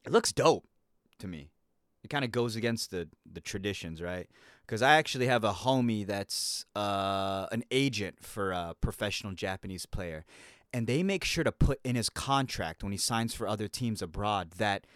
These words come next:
he's not allowed to get tattoos.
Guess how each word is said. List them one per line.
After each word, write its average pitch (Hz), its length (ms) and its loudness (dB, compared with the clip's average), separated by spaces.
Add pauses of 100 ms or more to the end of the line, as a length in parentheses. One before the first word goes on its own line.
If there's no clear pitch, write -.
(140)
he's 120 300 -2
not 117 240 4
allowed 104 460 2
to 101 80 -6
get 95 340 -6
tattoos. 87 760 -6